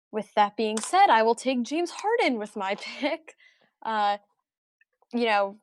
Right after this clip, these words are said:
LeBron is definitely going to look to win this game as well. I mean, he's definitely looking more, I would think, to make the moves, but LeBron does care about his ego, I think.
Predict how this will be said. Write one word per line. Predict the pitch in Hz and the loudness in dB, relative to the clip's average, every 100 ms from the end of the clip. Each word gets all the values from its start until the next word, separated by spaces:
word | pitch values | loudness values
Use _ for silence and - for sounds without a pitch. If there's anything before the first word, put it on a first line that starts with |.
| - - | -18 -4
LeBron | 220 240 226 214 208 196 196 _ _ - | -4 -2 -2 -2 -4 -10 -16 _ _ -2
is | 220 190 - _ _ _ - | 0 -2 -14 _ _ _ -2
definitely | 320 311 262 | 0 2 0
going | 233 220 | 0 -4
to | - 214 | -4 0
look | 208 208 | 0 0
to | - | -6
win | 214 214 | -6 -4
this | 214 208 | -6 -6
game | 226 214 220 240 254 214 | -4 -2 -2 -4 0 2
as | 202 | 2
well. | 196 190 208 220 - | 2 4 4 2 0
I | 208 | -2
mean, | 202 196 196 - _ _ | -2 -4 -8 -12 _ _
he's | 247 | 2
definitely | 240 247 240 202 - | 4 4 2 0 -2
looking | 220 269 254 240 | 0 2 2 4
more, | 233 240 247 | 6 6 4
I | 226 240 | 4 4
would | 240 | 2
think, | 254 226 | -2 -4
to | 220 | -2
make | 220 - | -2 0
the | 214 | 0
moves, | 214 240 254 220 | 0 0 -2 -2
but | 220 208 - _ - _ _ _ | 0 0 -2 _ -20 _ _ _
LeBron | 269 269 330 330 302 262 - 214 | 0 4 6 6 4 2 0 0
does | 247 233 220 | 4 4 2
care | - - 262 | -2 2 2
about | 269 294 285 | 4 2 2
his | 285 226 - | 0 0 0
ego, | 247 233 240 294 330 _ _ - | 2 4 4 2 -2 _ _ -2
I | 262 | 0
think. | 262 254 302 - | 2 2 2 -4